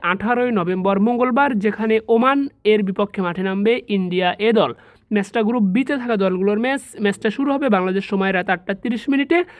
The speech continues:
ভারতীয় সময় রাত আটটায়। ম্যাচের ভেন্যু দোহা। এরপর ষষ্ঠতম দিনের ম্যাচ রয়েছে উনিশ নভেম্বর বুধবার, যেখানে রাইজিং স্টার এশিয়া কাপের এগারোতম ম্যাচে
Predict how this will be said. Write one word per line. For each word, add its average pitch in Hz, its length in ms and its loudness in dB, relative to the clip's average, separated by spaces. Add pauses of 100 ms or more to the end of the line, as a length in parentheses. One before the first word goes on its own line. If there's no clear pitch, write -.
(200)
ভারতীয় 254 360 0
সময় 233 300 0
রাত 160 200 0 (100)
আটটায়। 214 460 0 (260)
ম্যাচের 214 340 2
ভেন্যু 254 300 2 (160)
দোহা। 170 280 2 (360)
এরপর 330 320 4 (160)
ষষ্ঠতম 285 540 -2
দিনের 240 300 0
ম্যাচ 196 240 -2
রয়েছে 269 300 -4 (140)
উনিশ 240 340 2 (120)
নভেম্বর 233 520 2
বুধবার, 196 560 0
যেখানে 269 360 -2 (200)
রাইজিং 202 340 0
স্টার 254 260 -2
এশিয়া 254 300 -2
কাপের 262 340 -2 (100)
এগারোতম 226 540 0
ম্যাচে 175 280 -4